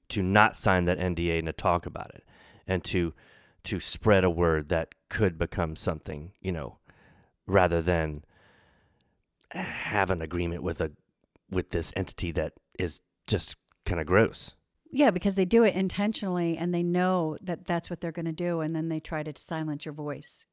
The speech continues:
Speaker 2: you know? And I think, and I think that was a, when I, when I said, like, I realized that just, you know, being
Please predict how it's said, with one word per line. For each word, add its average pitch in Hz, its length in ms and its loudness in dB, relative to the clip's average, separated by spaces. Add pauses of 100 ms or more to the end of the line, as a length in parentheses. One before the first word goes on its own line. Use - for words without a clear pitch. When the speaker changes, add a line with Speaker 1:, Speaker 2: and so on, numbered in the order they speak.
Speaker 2:
you 180 140 -4
know? 160 320 -2
And 175 180 -2
I 170 100 0
think, 180 380 -4 (120)
and 165 120 -4
I 180 80 2
think 214 280 -2
that 170 180 2
was 160 180 -4
a, 156 200 -4
when 165 240 2
I, 156 220 2
when 160 120 0
I 156 60 2
said, 156 200 0
like, 151 160 -2
I 151 40 -2
realized 151 760 -2
that 143 220 -6 (120)
just, - 360 -12 (600)
you 175 100 0
know, 170 80 4
being 170 560 2